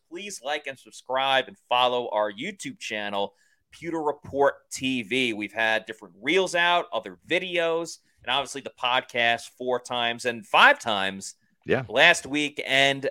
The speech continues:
Speaker 1: this week, and a lot more to come. We're gonna have another one tomorrow at four P M after training camp in the morning. By the way, if you're up early in the morning, I will be co-hosting
Speaker 2: That's right.
Speaker 1: uh, the,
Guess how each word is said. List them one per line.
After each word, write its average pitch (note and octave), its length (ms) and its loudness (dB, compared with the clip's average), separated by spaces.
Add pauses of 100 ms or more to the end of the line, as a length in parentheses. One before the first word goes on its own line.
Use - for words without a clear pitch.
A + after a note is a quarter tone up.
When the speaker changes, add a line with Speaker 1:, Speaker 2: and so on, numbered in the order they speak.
Speaker 1:
this A2 480 -2
week, G#2 380 -4
and G#2+ 400 -2
a G2+ 80 -8
lot A2+ 420 2
more A2+ 260 -2
to - 140 -12
come. A2 480 -4 (240)
We're A2 100 -10
gonna B2+ 120 -2
have B2+ 220 4
another C3+ 360 2
one B2+ 280 0
tomorrow C#3 680 6
at A#2+ 280 -2
four C#3 220 0
P B2+ 200 -8
M B2+ 260 0
after A#2 280 -2
training A#2+ 380 -8
camp A2+ 340 -6 (320)
in A2+ 120 -12
the A2 60 -10
morning. A#2+ 540 4
By F3 160 10
the F3 100 6
way, E3 360 8
if D3 200 -4
you're D3 180 -4
up G3 240 0
early F3 440 6
in C#3 60 -8
the C3+ 80 -6
morning, C#3 460 -2
I B2+ 120 4
will D#3 180 0
be C3 120 -10
co-hosting A#2 920 0 (340)
Speaker 2:
That's - 200 -12
right. E3+ 160 0
Speaker 1:
uh, A#2+ 400 2
the, A#2+ 200 -4